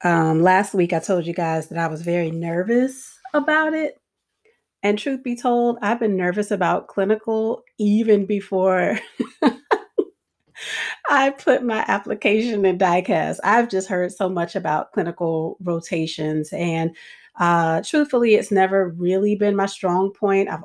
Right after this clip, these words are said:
always second-guessed myself when it came to, um, different disease states and, you know, um, when to use certain energy estimates, T P N, all of that. It,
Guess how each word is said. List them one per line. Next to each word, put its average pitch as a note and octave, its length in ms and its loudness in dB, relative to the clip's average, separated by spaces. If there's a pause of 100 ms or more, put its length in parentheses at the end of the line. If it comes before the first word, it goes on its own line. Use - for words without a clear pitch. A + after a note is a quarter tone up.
always F3+ 420 -2
second-guessed E3 560 -6
myself E3 440 -4
when E3+ 140 -4
it - 160 -10
came D#3+ 540 -4 (120)
to, D#3 580 -2 (680)
um, D#3+ 600 -4 (500)
different F3+ 460 0
disease E3+ 520 0
states D#3+ 560 0
and, F#3 140 4
you G#3 80 4
know, D3+ 460 -2
um, D3+ 440 -2 (240)
when F3 720 2 (400)
to A3+ 120 -2
use F3 520 0
certain F3 520 2
energy E3+ 520 0
estimates, D#3+ 1000 -2
T F3+ 220 -8
P F3 320 -4
N, D#3+ 400 0 (100)
all C4 220 6
of E3 100 4
that. D#3+ 400 -4
It, F#3+ 240 -2